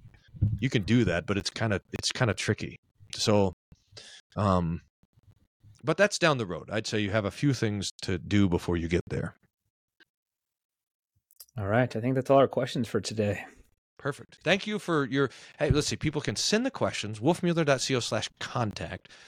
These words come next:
Speaker 1: While you're on the website, look at the events page because there's a lot of cool stuff coming up.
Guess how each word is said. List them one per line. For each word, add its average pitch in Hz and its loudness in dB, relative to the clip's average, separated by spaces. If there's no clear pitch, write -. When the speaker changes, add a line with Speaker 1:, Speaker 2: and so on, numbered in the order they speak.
Speaker 1:
While 165 2
you're 269 0
on 180 2
the 156 2
website, 110 0
look 151 -2
at 180 -2
the 131 -2
events 104 -2
page 87 -8
because 104 -6
there's 101 -6
a 104 -2
lot 139 2
of 143 -2
cool 127 -4
stuff 113 -4
coming 107 -6
up. - -10